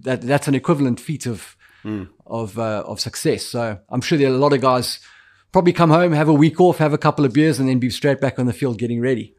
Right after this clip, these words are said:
Speaker 2: I'd like to see a winning percentage, though, sitting at around eighty for the next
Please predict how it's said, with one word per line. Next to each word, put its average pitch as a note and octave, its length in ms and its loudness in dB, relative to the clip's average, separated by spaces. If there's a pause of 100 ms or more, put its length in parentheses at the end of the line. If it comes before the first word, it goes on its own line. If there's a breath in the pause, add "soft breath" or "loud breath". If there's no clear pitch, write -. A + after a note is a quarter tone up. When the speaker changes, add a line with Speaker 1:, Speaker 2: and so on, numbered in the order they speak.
(120)
Speaker 2:
I'd - 160 -10
like C#3 200 -4
to A2+ 100 -12
see G#2 340 -10 (1040)
a A#2 80 -4
winning A2+ 260 -2
percentage, G2 520 -8
though, G#2 140 -12
sitting G2+ 340 -8
at G2+ 60 -8
around G2+ 280 -8
eighty - 380 -14 (240)
for B2 180 -6
the A2+ 80 -2
next G#2+ 280 -6